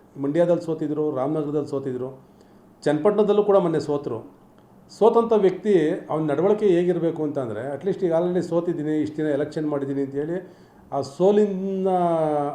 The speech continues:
ಆ, ಇದನ್ನು ಹೆಗಲ ಮೇಲೆ ಹೊತ್ಕೊಂಡು ಸ್ವಲ್ಪ ದಿನ ಅವರು ಕಣ್ಮರೆಯಾಗಿರ್ಬೇಕಾಗಿತ್ತು. ಮತ್ತೆ ತಿರ್ಗಿ ಅವ್ರು ಸ್ಟೇಟ್ಮೆಂಟ್ ಕೊಟ್ಟರು, ಒಂದು ಮೆಚುರಿಟಿ ಆದಂಥ ಸ್ಟೇಟ್ಮೆಂಟ್ ಅದು.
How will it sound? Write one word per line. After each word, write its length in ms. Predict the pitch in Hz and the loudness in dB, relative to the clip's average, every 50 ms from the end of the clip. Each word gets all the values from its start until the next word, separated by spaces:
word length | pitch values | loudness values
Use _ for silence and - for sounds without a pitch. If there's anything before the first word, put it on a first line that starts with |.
| - | -6
ಆ, 240 | - 143 143 139 139 | -6 -4 -2 -2 -2
ಇದನ್ನು 320 | 135 139 139 170 180 180 | -2 -2 0 0 0 0
ಹೆಗಲ 240 | 170 147 131 135 160 | 0 0 0 0 0
ಮೇಲೆ 180 | 175 180 175 165 | 0 0 0 0
ಹೊತ್ಕೊಂಡು 720 | 160 160 160 - 156 151 156 220 208 196 185 175 170 165 | 0 -2 -4 -6 -4 -2 0 0 0 0 0 -2 -2 -4
ಸ್ವಲ್ಪ 240 | - - 180 175 196 | -4 -4 -4 -2 0
ದಿನ 160 | 185 185 185 | 0 0 2
ಅವರು 300 | 185 180 175 170 170 165 | 2 0 2 0 -2 -2
ಕಣ್ಮರೆಯಾಗಿರ್ಬೇಕಾಗಿತ್ತು. 1300 | 170 165 170 170 175 175 175 170 156 151 139 139 139 - 131 120 117 113 110 - 113 117 - - - _ 156 | -2 -2 -2 0 0 2 2 2 0 -2 -4 -4 -6 -6 -6 -8 -8 -8 -10 -12 -14 -16 -16 -20 -20 _ -14
ಮತ್ತೆ 180 | 170 175 208 202 | -8 -6 -6 -4
ತಿರ್ಗಿ 200 | - 185 180 180 | -2 -2 0 2
ಅವ್ರು 140 | 185 175 180 | 0 0 -2
ಸ್ಟೇಟ್ಮೆಂಟ್ 440 | - - 156 156 156 156 151 139 - | -4 -4 -4 -4 -4 -6 -8 -6 -6
ಕೊಟ್ಟರು, 220 | 143 135 139 135 | -6 -6 -4 -6
ಒಂದು 120 | 135 135 | -6 -6
ಮೆಚುರಿಟಿ 400 | 131 131 135 175 170 165 170 165 | -6 -6 -4 -4 -4 -2 -2 -2
ಆದಂಥ 260 | 160 147 143 143 135 143 | -2 -2 -2 -4 -6 -8
ಸ್ಟೇಟ್ಮೆಂಟ್ 500 | 123 - - 131 127 - 123 113 110 110 | -10 -8 -10 -10 -10 -10 -12 -12 -12 -12
ಅದು. 200 | 104 107 110 | -14 -16 -18